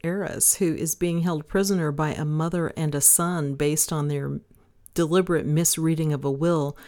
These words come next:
so they can try to take over her wealthy estate. And part of the fun of this book is, this where it goes against character, is Garnache is plagued with this horrible temper. He's in his early forties maybe,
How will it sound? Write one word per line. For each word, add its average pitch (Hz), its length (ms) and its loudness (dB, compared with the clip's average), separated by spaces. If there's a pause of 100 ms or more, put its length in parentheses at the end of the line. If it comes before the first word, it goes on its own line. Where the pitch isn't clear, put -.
(160)
so - 220 0
they 160 100 4
can 156 160 -4
try 175 220 -2
to 160 80 -4
take 156 260 -4
over 151 300 -2
her 151 100 -4
wealthy 143 420 -4
estate. - 600 -4 (1160)
And 156 340 -2
part 226 240 -6
of 247 60 2
the 202 100 2
fun 170 300 -2
of 160 80 -2
this 151 200 -2
book 135 440 -4
is, 143 460 -4
this 175 200 2
where 190 120 6
it 156 220 0 (220)
goes 175 220 4
against 151 320 -2
character, 170 420 -2
is 147 320 -4
Garnache 160 720 0
is 156 200 -6
plagued 170 640 -4
with - 120 -14
this 156 180 -2
horrible 226 1000 0
temper. - 540 -4 (580)
He's 151 300 -4 (280)
in 156 120 -2
his 147 200 -2
early 151 280 -2
forties 151 500 -4
maybe, 151 380 -2